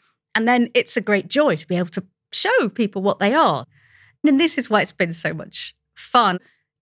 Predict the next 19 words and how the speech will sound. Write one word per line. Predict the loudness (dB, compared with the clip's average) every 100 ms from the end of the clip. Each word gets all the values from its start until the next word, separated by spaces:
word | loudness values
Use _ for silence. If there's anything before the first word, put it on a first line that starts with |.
| _ -2
Mathematics | 0 2 2 2 -4 -4 -10 -12 -14 _ _ _
is | -2 2
really | 2 4 4 2 -2 -8 _ _ -2
our | 2 2 2
way | 0 0
of | 0
understanding | -2 -2 -4 -4 -4 -4
structure | -2 -2 -2 -4 -4
and | -4
pattern. | -6 -8 -8 -8 -14 _ _ _ 0
And | 2 0 -2
if | -2
you | -2
think | 2 2
about | 4 2
it | 0
from | -4 -4 0
that | 0
angle, | 2 0 -2 -6